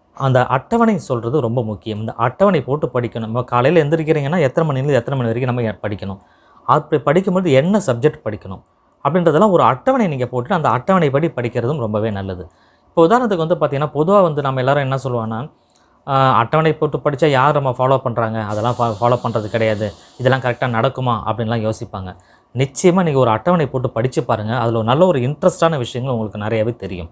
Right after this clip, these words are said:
So, இந்த அட்டவணைலாம் போட தேவையில்ல, நாம வந்து நிறைய பக்கங்கள் எழுதுனா போதும் அப்படின்லாம் சொல்லுவாங்க.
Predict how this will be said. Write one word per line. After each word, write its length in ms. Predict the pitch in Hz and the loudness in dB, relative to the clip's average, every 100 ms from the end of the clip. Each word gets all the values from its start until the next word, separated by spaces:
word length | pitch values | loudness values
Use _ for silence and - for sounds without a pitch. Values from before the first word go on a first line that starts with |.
| _ | _
So, 240 | _ 151 151 - | _ 0 0 -2
இந்த 200 | 151 151 | -2 2
அட்டவணைலாம் 580 | 143 135 220 196 151 160 | 2 2 0 2 0 0
போட 200 | 127 135 | 0 0
தேவையில்ல, 460 | - 120 117 120 117 | 0 0 0 0 2
நாம 220 | 127 123 | 2 2
வந்து 180 | 131 160 | 2 2
நிறைய 380 | 127 156 160 | 2 2 2
பக்கங்கள் 400 | - 135 190 165 | 0 -2 0 0
எழுதுனா 440 | 135 127 143 143 135 | 2 2 2 2 0
போதும் 300 | 117 110 117 | -2 -2 -2
அப்படின்லாம் 300 | 107 110 120 | -2 -2 -2
சொல்லுவாங்க. 480 | 123 117 113 98 | -2 -2 -2 -2